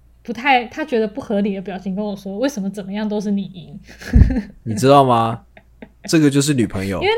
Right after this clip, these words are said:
Speaker 1: 那五千八其实也不是我应得的，
Speaker 2: 我知道。
Speaker 1: 但是如果他输了，他就要
Speaker 2: 马上交出来。
Speaker 1: 白白地给我五千八。<laughs>
Speaker 2: 我觉得，我觉得所有的男生都要意识到一件事情，就是面对女朋友，你不管怎样，你都是输的。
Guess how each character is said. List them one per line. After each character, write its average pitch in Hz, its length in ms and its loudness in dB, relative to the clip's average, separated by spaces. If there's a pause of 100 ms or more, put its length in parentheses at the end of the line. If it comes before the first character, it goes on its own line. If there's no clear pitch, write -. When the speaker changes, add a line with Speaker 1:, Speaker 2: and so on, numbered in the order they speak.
Speaker 1:
那 359 80 0
五 233 100 0
千 302 280 -2
八 285 180 4
其 247 160 -4
实 233 140 -4
也 226 120 2
不 214 140 -4
是 208 140 -4
我 208 160 0
应 214 220 -4
得 214 120 -6
的， - 60 -10
Speaker 2:
我 87 40 -14
知 98 60 -8
道。 85 180 -4 (160)
Speaker 1:
但 330 140 -2
是 349 140 2
如 277 120 -4
果 220 320 0
他 262 140 -2
输 247 240 -2
了， 220 100 2
他 226 140 -2
就 240 140 2
要 233 200 2 (140)
Speaker 2:
马 110 180 0
上 143 220 4
交 131 160 4
出 104 100 2
来。 127 60 2
Speaker 1:
白 104 60 2
白 101 80 4
地 - 60 -2
给 214 60 2
我 208 120 0
五 202 100 -6
千 175 260 -8
八。 156 360 -14 (760)
<laughs> - 580 -10
Speaker 2:
我 110 220 -8
觉 143 180 2
得， 127 120 2
我 127 40 0
觉 135 120 2
得 156 80 4
所 143 120 2
有 123 80 4
的 107 120 -2
男 98 200 -4
生 101 200 -6
都 104 60 -2
要 98 100 -2
意 101 80 -6
识 95 160 -8
到 90 160 -8
一 - 20 -10
件 90 160 -12
事 90 140 -14
情， - 280 -16
就 104 120 -10
是 104 360 -6 (200)
面 131 160 -2
对 131 100 4
女 104 160 -2
朋 98 180 -8
友， 85 140 -8
你 87 80 -10
不 107 140 -10
管 98 160 -4
怎 90 100 -8
样， 85 140 -8
你 80 80 -10
都 82 160 -10
是 87 60 -10
输 73 260 -14
的。 62 120 -18